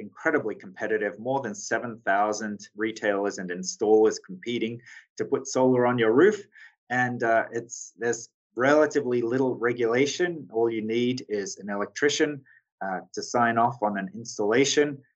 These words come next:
and, and you can have a solar system. So the, the costs really have come down dramatically. The reason people are getting it today is, is it's just,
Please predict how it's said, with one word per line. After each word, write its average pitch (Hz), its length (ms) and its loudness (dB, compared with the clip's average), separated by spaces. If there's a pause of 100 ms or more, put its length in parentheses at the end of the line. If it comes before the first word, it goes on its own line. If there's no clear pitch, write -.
(200)
and, 107 260 -6
and 110 180 -6
you 113 120 -2
can 98 140 -2
have 101 200 0
a 98 60 0
solar 98 320 2
system. - 420 -8
So 101 200 -2
the, 92 200 0 (140)
the - 80 -14
costs - 560 0
really 107 340 4
have 90 300 -4 (120)
come 92 200 -4
down 90 260 -2
dramatically. 87 640 -4 (300)
The 107 60 0
reason 147 340 4
people 127 260 2
are 104 60 4
getting 110 300 0
it 92 160 -8
today 110 360 2
is, 90 280 -6 (440)
is 101 180 -8
it's - 220 -8
just, - 220 -8